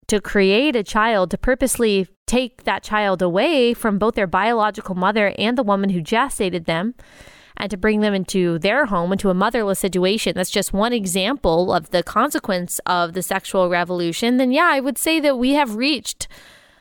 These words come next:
the society that progressives wanted. How are we doing? How are we doing? Are we happier? Are we more fulfilled? Do we have more friends?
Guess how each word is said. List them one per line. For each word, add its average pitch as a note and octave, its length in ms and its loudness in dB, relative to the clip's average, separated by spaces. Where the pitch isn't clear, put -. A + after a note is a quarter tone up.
the A#3 140 0
society B3 920 0
that A#3+ 240 -2
progressives B3 420 -4
wanted. D4+ 240 0
How G3+ 120 -2
are D4+ 60 0
we D#4+ 120 0
doing? E4+ 220 -2
How A3+ 100 0
are B3+ 40 2
we C4+ 80 0
doing? G#3+ 140 -6
Are G3 80 0
we F#3+ 100 0
happier? F3+ 420 -2
Are A3+ 100 0
we G#3+ 60 -2
more A3 220 2
fulfilled? G#3+ 720 0
Do G3+ 120 2
we A#3 60 4
have A3+ 140 0
more A3+ 200 2
friends? A3 720 -2